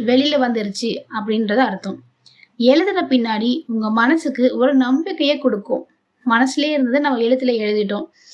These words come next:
அந்த நம்பிக்கையிலிருந்து வெளிவரக்கூடிய ஒரு வைப்ரேஷன் தாங்க ரொம்ப முக்கியம். அந்த நம்பிக்கையிலிருந்து வெளிவரக்கூடிய இந்த வைப்ரேஷன் பிரபஞ்சத்தோட வைப்ரேஷனுக்கு எப்போ ஒத்து போகுதோ, அப்போ நீங்க நினைச்சது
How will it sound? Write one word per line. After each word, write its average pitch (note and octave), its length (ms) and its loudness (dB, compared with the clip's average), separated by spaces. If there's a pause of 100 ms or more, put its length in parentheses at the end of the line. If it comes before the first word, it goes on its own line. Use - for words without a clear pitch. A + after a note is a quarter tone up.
(160)
அந்த A3+ 260 0
நம்பிக்கையிலிருந்து A3+ 1040 0
வெளிவரக்கூடிய A3+ 760 -2 (140)
ஒரு A3 240 -4
வைப்ரேஷன் C4+ 680 0
தாங்க C4+ 200 0
ரொம்ப A3 240 -4
முக்கியம். G3 400 -6 (480)
அந்த A3+ 360 -2
நம்பிக்கையிலிருந்து C#4 680 0
வெளிவரக்கூடிய B3 720 0
இந்த G#3+ 240 -2
வைப்ரேஷன் G#3+ 600 0 (440)
பிரபஞ்சத்தோட D#4+ 680 2
வைப்ரேஷனுக்கு B3 800 0 (180)
எப்போ A#3+ 360 -2
ஒத்து C#4+ 320 2
போகுதோ, G#3+ 480 0 (460)
அப்போ A#3+ 340 0
நீங்க C4+ 300 2
நினைச்சது A#3 580 0